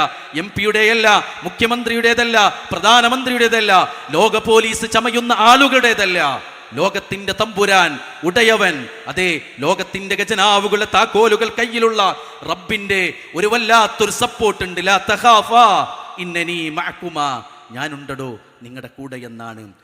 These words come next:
സമാധാനം നൽകുന്ന അറിവ്. അഞ്ചാം ക്ലാസ്സുകാരി, അഞ്ചാം ക്ലാസ്സുകാരി, പത്ത് വയസ്സുകാരി, ഉമ്മ കൗൺസിലറുടെ മുമ്പിലേക്ക് പിടിച്ചു കൊണ്ടുവരുന്നത് മൂന്ന് സമയത്ത്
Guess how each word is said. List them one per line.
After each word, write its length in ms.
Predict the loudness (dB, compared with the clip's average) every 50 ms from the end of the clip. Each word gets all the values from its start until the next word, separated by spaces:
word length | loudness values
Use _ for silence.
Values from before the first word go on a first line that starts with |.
| _ _ -20 -20
സമാധാനം 560 | -16 -12 -10 -10 -10 -8 -10 -10 -10 -12 -12 -16 -20 _ -20 -20
നൽകുന്ന 460 | -20 -18 -18 -18 -16 -16 -16 -16 -18 _ _ _ _ _ _
അറിവ്. 400 | -18 -14 -12 -12 -12 -12 -14 -16 -18 _ _ _ _ _
അഞ്ചാം 340 | -20 -12 -6 -6 -6 -4 -2
ക്ലാസ്സുകാരി, 760 | -2 -2 -2 -2 -6 -6 -2 0 0 0 0 -2 -4 -6 -8 -12 -18 -20 -20 -20 -18
അഞ്ചാം 340 | -18 -14 -6 -4 -4 -2 0
ക്ലാസ്സുകാരി, 640 | 0 0 0 0 -4 -6 -4 -4 -4 -4 -4 -8 -12 -16 -20 -20 -20 -18 -16 -16
പത്ത് 180 | -14 -12 -8
വയസ്സുകാരി, 760 | -6 -4 -4 -4 -4 -8 -8 -6 -4 -4 -4 -4 -6 -10 -12 -16 -18 -20 -20 _ -18
ഉമ്മ 420 | -18 -12 -6 -2 0 0 0 -2 -4 -10 -18 -18 -8 -6
കൗൺസിലറുടെ 440 | -6 -6 -6 -8 -8 -6 -6 -6
മുമ്പിലേക്ക് 480 | -6 -6 -8 -8 -6 -4 -4 -4 -6 -8 -10
പിടിച്ചു 280 | -8 -8 -8 -8 -6
കൊണ്ടുവരുന്നത് 600 | -6 -4 -2 0 0 0 0 0 -2 -4 -4 -4 -4 -6 -8 -12 -18 -20 -20 -20 -18
മൂന്ന് 340 | -16 -12 -10 -8 -8 -8 -8
സമയത്ത് 600 | -6 -6 -4 -4 -4 -4 -4 -6 -6 -6 -6